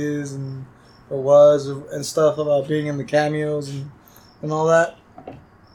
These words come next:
And then, like, that ended,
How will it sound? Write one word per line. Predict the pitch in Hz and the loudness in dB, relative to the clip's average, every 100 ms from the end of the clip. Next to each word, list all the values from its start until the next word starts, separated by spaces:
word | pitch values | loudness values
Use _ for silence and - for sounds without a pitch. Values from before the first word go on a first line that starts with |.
| _ _ _ _ _ _ - - _ _ _ _ - | _ _ _ _ _ _ -18 -18 _ _ _ _ -4
And | 139 | 2
then, | 151 151 | 2 4
like, | 143 131 | 2 6
that | 151 185 | 10 10
ended, | 208 208 220 233 | 10 10 10 10